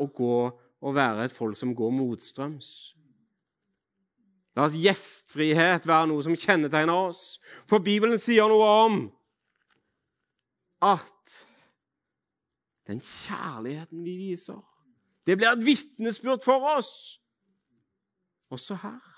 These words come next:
tar vi vare på hverandre. Den første Korinterbrev fjorten står det, "Når dere kommer sammen",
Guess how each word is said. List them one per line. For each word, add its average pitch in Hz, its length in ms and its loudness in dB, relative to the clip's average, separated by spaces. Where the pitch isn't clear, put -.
tar 110 100 -6
vi 139 140 -2
vare 156 340 -4
på 127 140 -10
hverandre. 151 400 -12
Den 120 80 -12
første 139 300 -4
Korinterbrev 98 680 -12
fjorten - 1080 -10
står 95 280 -14
det, 104 80 -10
"Når 139 240 -4
dere 131 400 -12
kommer 107 400 -18
sammen", 196 500 -16